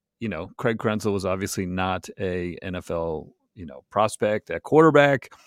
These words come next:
And I just, I was stunned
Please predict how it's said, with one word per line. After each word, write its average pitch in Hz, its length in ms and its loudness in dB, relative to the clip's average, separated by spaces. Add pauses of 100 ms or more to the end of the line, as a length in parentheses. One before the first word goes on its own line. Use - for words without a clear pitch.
(380)
And 90 500 -2 (160)
I 90 140 -4
just, 101 520 -4 (320)
I 113 160 6
was 120 160 4
stunned 107 480 2